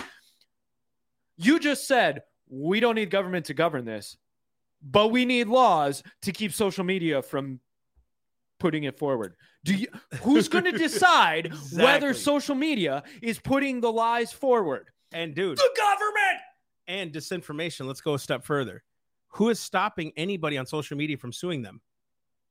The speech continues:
Speaker 2: Nobody's stopping that.
Speaker 1: Right.
Speaker 2: So,
Speaker 1: If,
Speaker 2: so the
Speaker 1: if it
Speaker 2: case
Speaker 1: falls under libel and defamation,
Speaker 2: Right.
Speaker 1: they can sue.
Speaker 2: Kyle Wittenhouse or whatever, Rittenhouse or whatever his
Speaker 1: Yeah.
Speaker 2: name was.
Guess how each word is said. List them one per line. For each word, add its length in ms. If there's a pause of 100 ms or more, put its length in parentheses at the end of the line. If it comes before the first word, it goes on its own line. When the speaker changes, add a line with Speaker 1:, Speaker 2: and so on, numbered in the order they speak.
(640)
Speaker 2:
Nobody's 280
stopping 420
that. 260 (220)
Speaker 1:
Right. 340
Speaker 2:
So, 280
Speaker 1:
If, 100
Speaker 2:
so 220
the 80
Speaker 1:
if 80
it 80
Speaker 2:
case 80
Speaker 1:
falls 260
under 200
libel 340
and 80
defamation, 640
Speaker 2:
Right. 340 (120)
Speaker 1:
they 140
can 180
sue. 160
Speaker 2:
Kyle 340
Wittenhouse 640
or 60
whatever, 220
Rittenhouse 520
or 40
whatever 180
his 80
Speaker 1:
Yeah. 80
Speaker 2:
name 100
was. 200